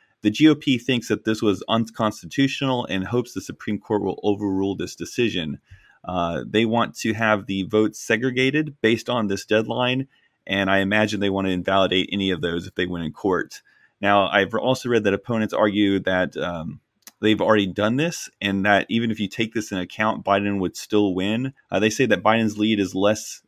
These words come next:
uh, is, like, less than one percent there, but they, nobody knows how many votes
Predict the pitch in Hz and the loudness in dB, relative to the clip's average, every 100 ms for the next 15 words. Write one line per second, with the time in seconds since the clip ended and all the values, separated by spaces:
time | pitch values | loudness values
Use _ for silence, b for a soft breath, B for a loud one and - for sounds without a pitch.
0 | - - - - _ - 107 104 95 98 | -10 -8 -8 -10 _ -6 0 0 0 -2
1 | - 104 98 98 98 92 110 113 - 117 | -2 -4 -2 -2 -4 -4 -2 -4 -2 2
2 | 117 113 - 143 143 - - 127 131 156 | 2 0 2 4 4 2 0 2 6 6
3 | 165 147 139 131 113 104 110 - - - | 6 6 4 2 0 2 2 0 -8 -14